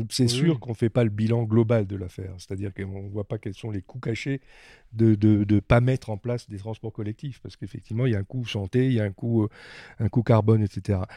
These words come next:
Speaker 1: Mais sur les transports, euh, touristiques, effectivement, je pense que là, on peut, on peut avoir effectivement des... Moi, je vois sur la Molière, euh, alors, mais c'est, c'est quand même, euh, sur la Mo-, le, le, le bol d'air pour la Molière, on fait payer sept euros par personne l'aller-retour.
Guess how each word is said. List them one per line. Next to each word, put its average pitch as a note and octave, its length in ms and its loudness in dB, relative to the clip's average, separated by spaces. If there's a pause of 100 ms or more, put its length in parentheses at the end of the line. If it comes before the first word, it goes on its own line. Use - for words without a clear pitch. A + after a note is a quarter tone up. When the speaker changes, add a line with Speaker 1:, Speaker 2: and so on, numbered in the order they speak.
(240)
Speaker 1:
Mais G2+ 60 -6
sur A#2 160 0
les A#2+ 100 6
transports, A#2 600 4
euh, F#2+ 120 -2
touristiques, C3 460 -2
effectivement, A#2 440 -6
je - 80 -18
pense A#2+ 200 -10
que B2+ 80 -6
là, C#3 160 -2
on C#3+ 100 -4
peut, B2+ 360 -2
on A2+ 120 -8
peut C#3+ 200 0
avoir C3 260 -2
effectivement A#2 500 -8
des... A2 180 -6 (240)
Moi, A2+ 120 2
je G#2+ 80 0
vois B2 120 8
sur A2+ 160 2
la G2+ 80 6
Molière, A#2 500 6 (680)
euh, G2+ 580 0
alors, E2+ 260 -12
mais G#2+ 120 -12
c'est, - 360 -8
c'est - 200 -12
quand B2+ 140 0
même, D3+ 220 -4 (720)
euh, G#2 280 -14
sur A2+ 140 -10
la A2 60 0
Mo-, A2+ 120 0
le, A2 240 0
le, A2 220 0
le G#2+ 80 -4
bol A#2+ 200 6
d'air B2 180 6
pour A2+ 120 -2
la G#2+ 80 4
Molière, A#2+ 340 6
on C#3 40 0
fait A#2 120 2
payer B2 300 4
sept C3+ 280 4
euros D3 220 6
par A2 160 0
personne D3 380 0
l'aller-retour. C3+ 600 4